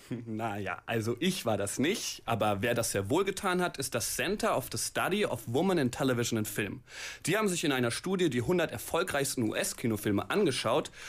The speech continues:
und die Figuren darin statistisch analysiert, mit Blick auf Gender. Also die haben geschaut, welches Geschlecht die Hauptrolle hat, mit welchem Redeanteil die verteilt sind und so weiter.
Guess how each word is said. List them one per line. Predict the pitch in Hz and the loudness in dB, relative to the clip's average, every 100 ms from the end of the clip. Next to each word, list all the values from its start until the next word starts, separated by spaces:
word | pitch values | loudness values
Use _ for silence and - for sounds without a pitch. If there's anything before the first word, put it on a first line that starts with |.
| - - | -10 0
und | 175 190 - | 2 2 0
die | 156 | -2
Figuren | 151 120 151 175 | 0 2 4 4
darin | 143 127 127 | 4 2 0
statistisch | - 107 - - 131 | 0 -2 -2 -2 -2
analysiert, | - 123 113 95 110 104 - - - - | 0 2 2 2 0 0 -6 -12 -20 -6
mit | 123 123 | -4 0
Blick | 135 151 - | -2 -2 -2
auf | 113 - | -2 0
Gender. | 135 117 101 - - - - | 0 2 0 -4 -12 -12 -4
Also | 123 | 0
die | 131 127 | 2 2
haben | 123 | 2
geschaut, | 117 180 175 170 | 2 2 2 2
welches | 113 104 | -2 -2
Geschlecht | - 98 151 180 - | -6 -2 -2 -2 0
die | 139 | 2
Hauptrolle | 139 - 127 123 117 | 0 0 2 2 2
hat, | 120 - | 0 0
mit | 117 95 | -2 0
welchem | 110 117 | 0 0
Redeanteil | 101 151 175 151 127 131 127 117 117 113 | 2 0 2 2 2 0 0 0 2 2
die | 113 107 | 0 0
verteilt | 107 117 - 160 160 | -2 -4 -2 0 0
sind | - 127 117 | 2 0 2
und | 131 131 | 0 0
so | 113 | 0
weiter. | 110 - 80 | 0 -2 -6